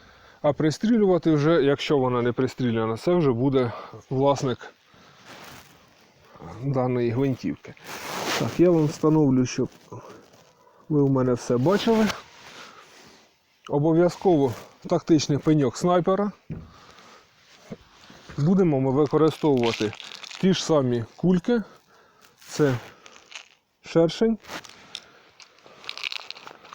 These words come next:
Навіска у нас нуль шістдесят вісім грама. Ось така кулька, що вам цікаво. Пневматика явно не мій формат. Кульки в мене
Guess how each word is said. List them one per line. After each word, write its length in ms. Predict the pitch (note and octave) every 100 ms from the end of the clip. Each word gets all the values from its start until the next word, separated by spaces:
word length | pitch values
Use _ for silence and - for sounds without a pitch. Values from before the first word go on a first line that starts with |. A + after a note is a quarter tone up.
| -
Навіска 460 | D3 F3 F#3+ - C#3
у 100 | C3+
нас 300 | B2 - - - -
нуль 160 | D#3+ D#3
шістдесят 600 | - B2 C3 - A#2 B2+
вісім 280 | A2+ -
грама. 380 | A2+ E3+ A#3 A3 - _ - - - - -
Ось 140 | E3 -
така 280 | D3 B2
кулька, 440 | A#2 A#3+ A3+ G#3 F3+ - _ _
що 220 | - - G3
вам 140 | F3
цікаво. 480 | - E3+ F#3 E3+ D#3+ _ _ _ _ _ _ _ _ _ _ _ - - _ _ - - _ - _ -
Пневматика 600 | D3+ D3+ D3+ C#3 - C3
явно 420 | D3+ C3+ B2 A#2 - - - _ _ _
не 140 | C#3 C#3+
мій 180 | B2+
формат. 400 | A2+ A#2+ A#2 A#2+ C3+ - _ _ - - _ - - _
Кульки 260 | E3+ D#3 C3+
в 60 |
мене 280 | C3 C3 B2+